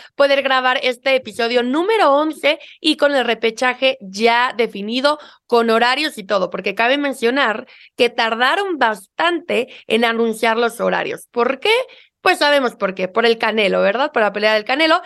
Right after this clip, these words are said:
Y pues antes de comenzar, no puedo iniciar este programa sin Alex Loé, que nos acompaña.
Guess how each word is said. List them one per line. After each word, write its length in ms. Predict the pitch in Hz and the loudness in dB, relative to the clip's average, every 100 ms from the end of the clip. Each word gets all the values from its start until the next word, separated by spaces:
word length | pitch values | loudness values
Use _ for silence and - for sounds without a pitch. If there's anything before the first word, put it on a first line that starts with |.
| - - _ | -8 -20 _
Y 140 | 359 | 0
pues 160 | 381 403 - | 0 -2 -2
antes 280 | 294 320 | -2 0
de 100 | 294 | -2
comenzar, 640 | - 220 214 202 220 226 269 - - - | 0 -2 -4 -2 0 0 -6 -16 -16 -4
no 400 | 233 269 277 269 | 2 4 2 -2
puedo 800 | 269 320 339 294 208 220 277 _ _ - | 0 4 4 4 2 -2 -4 _ _ -6
iniciar 540 | 247 240 190 226 220 | -4 -2 -2 0 0
este 240 | 226 226 214 | -2 -2 -2
programa 480 | 190 202 202 208 214 | 2 2 0 -2 -6
sin 460 | - - 392 415 - - _ | -6 2 2 2 -4 -14 _
Alex 520 | 294 294 294 285 - | 0 2 0 -2 -2
Loé, 300 | 214 220 247 | 0 0 0
que 120 | 254 | -4
nos 160 | 214 196 | -6 -10
acompaña. 720 | 190 196 190 240 240 247 277 | -8 -8 -2 0 0 0 -2